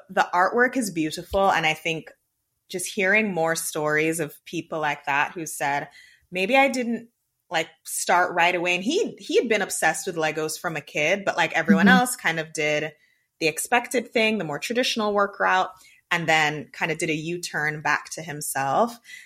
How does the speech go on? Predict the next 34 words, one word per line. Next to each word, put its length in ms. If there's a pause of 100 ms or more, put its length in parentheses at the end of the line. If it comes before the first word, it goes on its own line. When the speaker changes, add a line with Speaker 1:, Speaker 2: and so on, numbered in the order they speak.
(240)
Speaker 1:
And 380 (160)
I 120
just 240
love 280
that. 220
I 80
love 380
people 840
who 120
are 100
not 260
afraid 580
to 120
say, 560 (920)
"This 340
is 460
maybe 300
the 140
road 320
less 240
traveled, 480
but 100
it's 320 (220)
the 120
road 420
that's 240
calling 460
me, 220 (220)
and 300
Speaker 2:
Mm-hmm. 200
Speaker 1:
I'm 60
gonna 220
do 220
it." 200